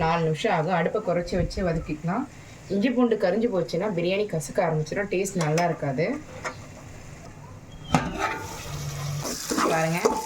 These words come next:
மொத்தமா நாலு நிமிஷம் வதக்கியாச்சு. அதே போல அடுப்பு குறைச்சி வச்சு வதக்கியாச்சு. அடி பிடிக்க ஆரம்பிக்கும். இதான் கரெக்டான பதம்.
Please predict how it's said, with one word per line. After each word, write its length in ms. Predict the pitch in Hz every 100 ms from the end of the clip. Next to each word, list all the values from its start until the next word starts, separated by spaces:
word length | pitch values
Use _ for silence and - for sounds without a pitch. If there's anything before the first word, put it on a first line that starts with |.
| - - - - - - -
மொத்தமா 320 | 170 175 180 -
நாலு 180 | - 190 185
நிமிஷம் 320 | 180 - 440
வதக்கியாச்சு. 600 | - - - 165 151 180 196 - -
அதே 140 | 165 190
போல 120 | 202 196
அடுப்பு 200 | 190 226
குறைச்சி 320 | 202 185 - 214
வச்சு 180 | 190 - 226
வதக்கியாச்சு. 500 | 165 170 - - 175
அடி 100 | 165 190
பிடிக்க 200 | 180 165 160
ஆரம்பிக்கும். 520 | 160 165 - - - - - - - - - 170
இதான் 260 | 175 196
கரெக்டான 560 | 180 165 - 151 160 202 -
பதம். 340 | - 139 -